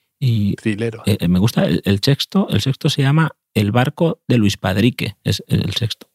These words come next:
Speaker 1: Es, es,
Speaker 2: <laughs>
Speaker 1: eh, no está bien. Y luego el sept-
Speaker 2: El público que nos merecemos, eh, los concursantes que nos merecemos.
Speaker 1: El séptimo es Chico-,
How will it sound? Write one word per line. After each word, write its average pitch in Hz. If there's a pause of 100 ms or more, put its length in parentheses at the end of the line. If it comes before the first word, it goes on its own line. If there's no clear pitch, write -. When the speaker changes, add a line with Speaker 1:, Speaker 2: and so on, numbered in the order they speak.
(120)
Speaker 1:
Es, 117 (120)
es, -
Speaker 2:
<laughs> -
Speaker 1:
eh, - (100)
no 160
está 127
bien. 92
Y 87
luego 120
el -
sept- 127
Speaker 2:
El 143
público 165
que 151
nos 131
merecemos, 123
eh, 110
los 107
concursantes 127
que 135
nos 120
merecemos. 110
Speaker 1:
El 107
séptimo 147
es - (280)
Chico-, -